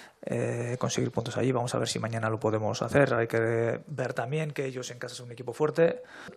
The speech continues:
Las dos jornadas que han jugado en casa contra Sevilla y Valencia, que son dos rivales importantes, han sacado los seis puntos, que con Luis García compiten bien.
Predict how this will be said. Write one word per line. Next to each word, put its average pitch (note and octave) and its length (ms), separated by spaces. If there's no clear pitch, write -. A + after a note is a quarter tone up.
Las D3+ 140
dos C#3 100
jornadas C3+ 300
que C3+ 60
han B2+ 40
jugado B2+ 240
en B2 60
casa B2+ 240
contra B2+ 260
Sevilla B2 540
y B2 40
Valencia, B2 440
que A2+ 80
son A#2+ 120
dos A#2+ 120
rivales A#2+ 580
importantes, A#2+ 720
han - 80
sacado C3 240
los B2+ 140
seis B2+ 120
puntos, F3+ 640
que - 80
con C3+ 160
Luis C#3+ 140
García C#3 340
compiten C3+ 420
bien. F#3 420